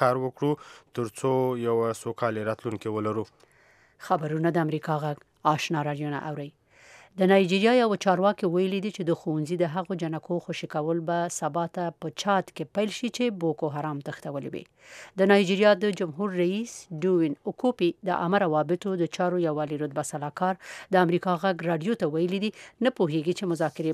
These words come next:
Speaker 2: به څومره وخت روانې وي، خو په هرې برخې باندې خبرې کیږي.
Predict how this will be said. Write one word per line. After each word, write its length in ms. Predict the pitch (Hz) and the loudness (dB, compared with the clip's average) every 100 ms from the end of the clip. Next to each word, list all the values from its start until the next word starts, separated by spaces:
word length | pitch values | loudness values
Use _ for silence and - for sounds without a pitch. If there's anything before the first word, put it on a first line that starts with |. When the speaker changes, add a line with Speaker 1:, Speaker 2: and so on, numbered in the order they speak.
| 156 | -4
Speaker 2:
به 20 | - | -8
څومره 200 | 160 151 | -6 -4
وخت 280 | 147 - 147 143 | -6 -8 -10 -4
روانې 260 | 165 196 208 | 0 2 2
وي، 100 | 214 - - - | -2 -6 -18 0
خو 180 | 214 214 | 2 2
په 340 | _ _ - - | _ _ -6 -4
هرې 180 | 185 170 156 233 | -4 -4 2 4
برخې 240 | 226 175 151 | 4 -2 -4
باندې 280 | 151 180 - | -2 -4 -6
خبرې 240 | 156 151 - | -6 -6 -8
کیږي. 240 | 143 - | -10 -10